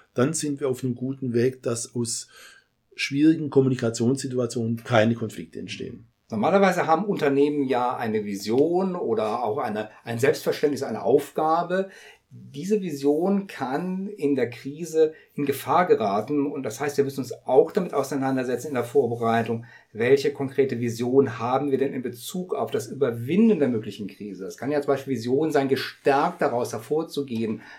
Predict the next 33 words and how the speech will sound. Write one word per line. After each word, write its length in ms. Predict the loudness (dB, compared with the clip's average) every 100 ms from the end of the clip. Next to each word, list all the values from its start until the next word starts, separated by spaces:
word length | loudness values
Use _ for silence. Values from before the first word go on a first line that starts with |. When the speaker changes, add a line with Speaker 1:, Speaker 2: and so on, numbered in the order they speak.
| -12
Speaker 2:
das 160 | -12
Ganze 280 | -6 -6 -2
als 120 | -4
Lernchance 840 | -2 0 4 4 2 -2 -2 -2 -8
zu 120 | -4
nutzen 400 | -2 -2 -2 -6
oder 380 | -2 4 4 4 -6 -8
auch 80 | 0
das 120 | 0
Unternehmen 640 | 0 -2 2 6 6 4 -2 -18 _
zu 160 | -2
modernisieren, 920 | 4 4 6 4 4 4 2 0 0
auszurichten. 800 | 4 4 4 -2 -4 -4 -4 -10
Das 220 | -8 -10
können 180 | -6 -2
ja 120 | 0
dann 120 | 0 0
ganz 180 | -4
andere 380 | -4 -6 -4 0
Visionen 400 | 0 4 4 4
sein 160 | 2 -2
als 160 | -4
die 120 | -8 -6
ursprüngliche 640 | -2 -2 -2 -4 -4 -4
Vision 340 | -2 2 2
des 140 | 2 -4
Unternehmens. 760 | -6 -6 -6 -6 -8 -16 -18 -20 _ _ _
Speaker 1:
Ja, 280 | 0 2 0
ich 120 | -4
würd's 400 | -4 -4 -10 -10
zuspitzen 560 | -6 -6 -4 -6 -6 -2
und 20 |
sagen, 340 | 0 0 -4